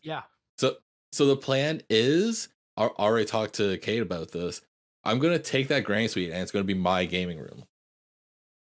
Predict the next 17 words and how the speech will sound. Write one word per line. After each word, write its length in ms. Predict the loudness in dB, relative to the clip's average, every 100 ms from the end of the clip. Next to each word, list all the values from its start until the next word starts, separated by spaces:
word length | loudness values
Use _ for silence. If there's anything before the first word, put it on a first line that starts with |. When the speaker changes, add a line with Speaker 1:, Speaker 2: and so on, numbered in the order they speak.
| _ _ _ _ _ -20 -14
Speaker 1:
Just 180 | -14
do 160 | -10 -12
it. 200 | -12 -16 _ _ -6
Speaker 2:
Yeah, 200 | -2 -2
it's 160 | -6
gonna 120 | -4 0
be 100 | 0
my, 160 | 0
it's 100 | -2
Speaker 1:
Fuck 80 | -2
Speaker 2:
gonna 100 | -2
Speaker 1:
it. 40 | 0
Speaker 2:
be 80 | 0
my 140 | 2
little 200 | 2 2
stream 260 | 0 -2 -2
space. 540 | -4 -6 -8 -10 -16